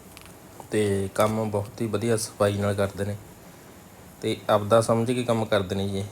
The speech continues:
ਇਹ ਦੇਖੋ ਤੁਸੀਂ ਕਿੰਨੇ ਵਧੀਆ ਤਰੀਕੇ ਦੇ ਨਾਲ ਜੋ ਕੋਰਾਂ ਵਗੈਰਾ ਨੇ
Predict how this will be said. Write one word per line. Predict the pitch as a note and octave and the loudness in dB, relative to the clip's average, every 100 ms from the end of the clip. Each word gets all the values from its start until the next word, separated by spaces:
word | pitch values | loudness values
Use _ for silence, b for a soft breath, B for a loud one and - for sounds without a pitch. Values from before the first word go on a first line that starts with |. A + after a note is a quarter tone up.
| - - - | -14 -20 -10
ਇਹ | G#2 | -8
ਦੇਖੋ | G#2 G2 - G#2 | -2 -4 -2 -4
ਤੁਸੀਂ | G2+ - G#2 G2 - - - - - - - - - - | -4 -6 -6 -6 -10 -18 -20 -20 -20 -20 -20 -20 -20 -18
ਕਿੰਨੇ | A2+ G#2 G#2 | -10 -6 -6
ਵਧੀਆ | G2+ G2+ A2+ | -6 -2 -2
ਤਰੀਕੇ | A2 G#2+ G2+ G2+ | -2 -4 -4 -4
ਦੇ | G2+ | -2
ਨਾਲ | G2+ G2 | -2 -2
ਜੋ | G2 F#2+ | -2 -6
ਕੋਰਾਂ | - G2 F#2+ | -2 0 0
ਵਗੈਰਾ | F#2+ F#2 F#2 F#2 | 0 0 -2 -2
ਨੇ | F2+ | -4